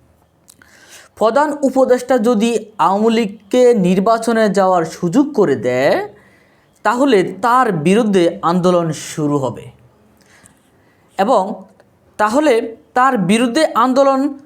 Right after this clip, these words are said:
যেহেতু শুরুই হবে, আমরা পুরা বাংলাদেশের মানুষ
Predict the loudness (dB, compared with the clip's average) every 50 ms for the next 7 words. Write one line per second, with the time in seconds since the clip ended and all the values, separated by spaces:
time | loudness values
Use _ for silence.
0 | _ _ -2 0 0 0 2 0 -2 -2 -2 0 0 2 4 4 4 2 2 2
1 | 2 0 0 -2 -6 -14 -20 -20 -20 -20 -20 -16 _ -4 -2 0 0 0 -2 -2
2 | -2 0 0 0 0 0 -2 -2 0 2 0 0 0 0 -2 -2 -2 -4 -2 0
3 | 0 0 0 0 -2 -4 -8